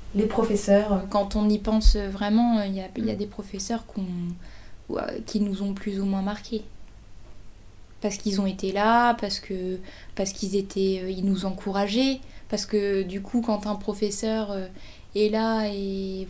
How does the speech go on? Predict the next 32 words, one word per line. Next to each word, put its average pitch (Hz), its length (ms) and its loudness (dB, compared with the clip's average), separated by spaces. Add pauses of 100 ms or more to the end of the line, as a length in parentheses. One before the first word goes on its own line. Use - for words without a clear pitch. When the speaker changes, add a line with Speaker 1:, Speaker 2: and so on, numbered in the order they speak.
Speaker 2:
vous 196 60 -8
dit, « 208 200 -4
Bon, 214 120 0
bah, 208 160 -2
c'est 202 160 -8
bien, 220 200 0
c'est 214 160 -4
bien 208 160 -2
ce - 80 -4
que - 60 -4
t'as 196 200 -4
fait, 214 440 0
euh, 190 120 -6 (100)
continue. » 202 580 0
Enfin, 190 220 -10
voilà, 208 200 -2
tu, 196 280 -6 (340)
tu 196 140 -4
te - 80 -6
sens 208 120 0
valorisé. 208 640 0 (720)
Enfin, 196 240 -2
ça, 196 180 -6 (280)
c'est, 196 680 -4 (1040)
tu, 214 160 0 (440)
déjà, 233 260 8
tu 226 180 -2
sens 226 260 4
qu'il 208 120 -2
s'intéresse 190 560 -4
à 190 80 -6
toi, 254 480 4